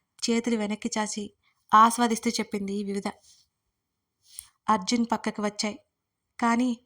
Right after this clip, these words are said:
అర్జున్కి ఆ చేతులు తగలలేదు. "కళ ఏంటి అది?" "నేను నా" అని అర్జున్ అని చెప్పకుండా, "నేను నా ప్రిన్స్." "ఏముందనుకున్నావు?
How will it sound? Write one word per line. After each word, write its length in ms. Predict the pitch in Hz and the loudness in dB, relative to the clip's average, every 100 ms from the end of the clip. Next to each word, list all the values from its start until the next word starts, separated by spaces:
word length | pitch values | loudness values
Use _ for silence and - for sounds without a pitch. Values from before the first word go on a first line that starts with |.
| - | -2
అర్జున్కి 400 | 202 196 233 220 | -2 0 -2 0
ఆ 60 | 220 | -2
చేతులు 360 | 220 208 208 | -2 -4 -4
తగలలేదు. 520 | 214 196 196 208 208 - _ _ _ _ _ _ | -4 -2 -2 -2 -4 -8 _ _ _ _ _ _
"కళ 200 | 220 208 226 208 - 196 | 0 2 2 -2 -8 -4
ఏంటి 340 | 208 233 240 | 0 0 0
అది?" 260 | 208 190 190 196 _ _ _ _ _ _ | 0 -2 -6 -10 _ _ _ _ _ _
"నేను 300 | 220 233 240 254 - - | 0 2 2 0 -2 -2
నా" 180 | 220 226 226 226 208 - - | 0 2 2 0 -4 -8 -4
అని 240 | 214 269 285 233 _ _ _ - | -2 0 -2 -4 _ _ _ 0
అర్జున్ 340 | 214 190 247 | 0 2 2
అని 120 | 247 233 | 2 0
చెప్పకుండా, 520 | 208 226 214 202 202 196 - | -2 -4 -4 -4 -4 -6 -6
"నేను 220 | 220 247 | -2 0
నా 160 | 247 220 | 2 0
ప్రిన్స్." 400 | - 202 208 - - _ _ _ - | 0 -2 -2 -4 -8 _ _ _ -8
"ఏముందనుకున్నావు? 800 | 208 226 247 247 240 226 233 220 | -2 0 2 2 0 0 0 -2